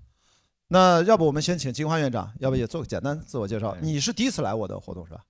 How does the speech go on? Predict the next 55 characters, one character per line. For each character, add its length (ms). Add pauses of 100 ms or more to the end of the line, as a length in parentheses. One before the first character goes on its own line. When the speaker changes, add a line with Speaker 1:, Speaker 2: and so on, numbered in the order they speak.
(300)
Speaker 1:
啊， 80
不 60
是， 120
你 80
来 100
过 80
好 100
多， 140
好 180
多 120
次 160
了。 40
嗨， 160
我 140
是 60
什 100
么 60
脑 180
子？ 100 (360)
我， 160
他 180
们 80
俩 140
是 100
第 140
一 60
次， 180
我 100
记 140
混 200
了。 160 (440)
来， 100
金 100
花 80
院 100
长 100
啊。 20
Speaker 2:
对， 40
咱 80
们 20
都 60
合 200
作 160
好 160
多 120
回 280
了， 60
Speaker 1:
对， 300
Speaker 2:
忘 100
了。 60
Speaker 1:
好 120
多 100
回 140
了 200
啊。 140